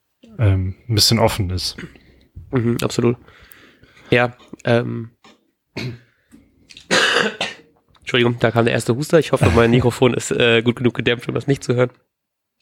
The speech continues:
Speaker 2: Ähm, tatsächlich hatte ich da auch ein bisschen dran gedacht in dem Moment, als der Ball dann zum Glück noch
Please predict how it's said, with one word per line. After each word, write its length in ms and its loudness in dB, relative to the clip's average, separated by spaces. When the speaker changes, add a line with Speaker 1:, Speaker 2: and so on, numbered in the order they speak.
Speaker 2:
Ähm, 420 -2
tatsächlich 360 2
hatte 80 4
ich 60 -6
da 80 0
auch 120 0
ein 60 -2
bisschen 180 0
dran 120 2
gedacht 260 0
in 100 -4
dem 120 2
Moment, 320 2
als 200 -4
der 100 2
Ball 160 4
dann 120 2
zum 120 -10
Glück 160 0
noch 100 0